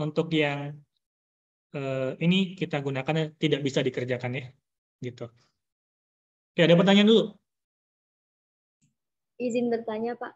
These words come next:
Speaker 1: Hmm, silakan.
Speaker 2: Eh, itu tidak bisa dikerjakan. Itu kan karena tidak didefinisikan ya, Pak. Nah,
Speaker 1: Hmm.
Speaker 2: itu tuh karena memang pada slide ini belum didefinisikan,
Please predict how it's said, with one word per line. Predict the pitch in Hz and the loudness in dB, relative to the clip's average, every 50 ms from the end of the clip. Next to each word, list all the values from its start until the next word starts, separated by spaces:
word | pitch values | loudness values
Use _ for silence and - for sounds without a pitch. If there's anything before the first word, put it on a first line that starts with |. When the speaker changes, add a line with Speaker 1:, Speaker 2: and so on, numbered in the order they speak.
| _ _ _ _ _ - | _ _ _ _ _ -10
Speaker 1:
Hmm, | 175 160 131 117 - - | -10 -10 -10 -10 -14 -8
silakan. | - 151 143 - 151 131 117 110 - - _ _ _ _ _ _ _ _ _ _ _ _ _ _ _ _ _ _ _ _ - - - _ - | -6 -4 -4 -4 -4 -6 -8 -10 -14 -20 _ _ _ _ _ _ _ _ _ _ _ _ _ _ _ _ _ _ _ _ -20 -20 -20 _ -8
Speaker 2:
Eh, | 240 233 233 233 226 - 240 247 | -4 0 0 2 2 2 0 0
itu | 247 - - 320 330 339 339 330 - - - _ _ | -2 -2 0 0 2 2 2 0 -2 -4 -8 _ _
tidak | 277 240 202 233 - 208 226 | -2 0 2 2 0 0 -4
bisa | 233 214 247 226 | -6 -4 -4 -2
dikerjakan. | 214 233 208 233 220 202 220 220 214 - 220 214 220 214 - | -2 -4 -4 -6 -4 -4 -4 -4 -4 -6 -8 -8 -8 -6 -6
Itu | 214 214 254 | -6 -4 -2
kan | - 311 330 | -2 -2 -2
karena | 330 311 294 277 269 262 262 | -2 -2 -2 -4 -4 -4 -2
tidak | 254 220 226 214 | 0 2 2 2
didefinisikan | 226 208 220 226 220 226 220 214 208 214 - 214 - 220 214 214 | 4 4 2 2 2 0 -2 -2 -4 -6 -8 -8 -6 -6 -6 -6
ya, | 214 214 208 208 | -6 -6 -6 -6
Pak. | - - - _ _ _ _ - | -8 -12 -12 _ _ _ _ -10
Nah, | 220 214 208 | -8 -8 -6
Speaker 1:
Hmm. | - 180 196 | -4 -2 0
Speaker 2:
itu | - 233 - | 0 0 0
tuh | - 349 359 339 - _ _ - | 0 0 0 -2 -6 _ _ -14
karena | 233 233 233 | -10 -8 -4
memang | 233 226 226 226 226 226 226 226 233 240 - _ _ _ _ _ | -4 -2 -2 -2 -2 -2 -4 -4 -6 -10 -12 _ _ _ _ _
pada | - 220 208 208 214 | -4 -2 0 0 0
slide | 220 214 - 226 214 214 220 214 | 0 -2 -2 0 0 0 0 0
ini | - 220 220 226 226 220 202 | -2 -2 0 2 2 0 0
belum | 208 220 214 220 | 0 -2 -2 0
didefinisikan, | 220 220 214 214 214 214 214 214 208 202 208 - 208 202 220 247 277 - | -2 2 4 6 6 6 4 0 -4 -4 -6 -6 -6 -6 -4 -6 -6 -6